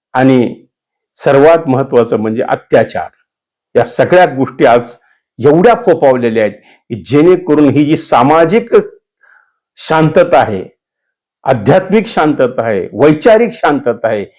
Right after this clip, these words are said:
या शांततेला कुठंतरी भंग पावणाऱ्या ह्या घटना घडतायत. आणि खरंच या बुद्धिवंतांची बुद्धी मती मंग-, मंद झालेली आहे का, की त्यांना म्हणजे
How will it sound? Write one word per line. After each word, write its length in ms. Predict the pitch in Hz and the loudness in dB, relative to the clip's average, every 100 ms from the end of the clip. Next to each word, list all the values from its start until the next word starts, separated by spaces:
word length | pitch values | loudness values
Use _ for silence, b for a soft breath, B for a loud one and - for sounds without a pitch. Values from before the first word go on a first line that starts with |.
| _ - | _ -2
या 140 | 151 - | 0 -2
शांततेला 760 | - 135 170 185 277 285 285 | -4 0 2 2 2 4 2
कुठंतरी 440 | - 226 247 226 214 | 2 0 2 2 -2
भंग 300 | 123 175 196 | -2 0 0
पावणाऱ्या 460 | 196 180 175 165 | 0 0 2 2
ह्या 80 | 151 | 2
घटना 340 | 139 - 143 | 0 -4 -4
घडतायत. 420 | 123 113 - 117 101 _ _ _ _ | -2 -2 0 -2 -2 _ _ _ _
आणि 360 | 151 160 131 - | 2 2 0 -4
खरंच 380 | - 240 262 - _ _ _ _ _ _ _ _ _ _ _ _ _ _ _ _ _ _ _ _ _ _ _ _ _ _ | 0 2 2 -6 _ _ _ _ _ _ _ _ _ _ _ _ _ _ _ _ _ _ _ _ _ _ _ _ _ _
या 100 | 156 | 0
बुद्धिवंतांची 960 | 131 117 120 175 170 165 165 185 202 214 | 2 0 0 4 4 4 2 2 2 -2
बुद्धी 420 | 156 147 120 170 151 113 101 110 95 | -2 -4 -4 -2 -2 -2 -6 -14 -4
मती 300 | 147 156 233 180 - - 135 | -2 2 2 2 -6 -12 -4
मंग-, 440 | 131 160 175 165 - B B | 2 4 4 2 -2 B B
मंद 260 | 147 175 170 | 0 2 4
झालेली 460 | 160 143 151 139 131 | 2 2 2 2 2
आहे 100 | 117 | 0
का, 240 | - - - b b - | -2 -4 -6 b b -16
की 60 | |
त्यांना 460 | 135 156 160 180 202 | -4 2 4 4 2
म्हणजे 380 | 185 156 170 | 0 0 4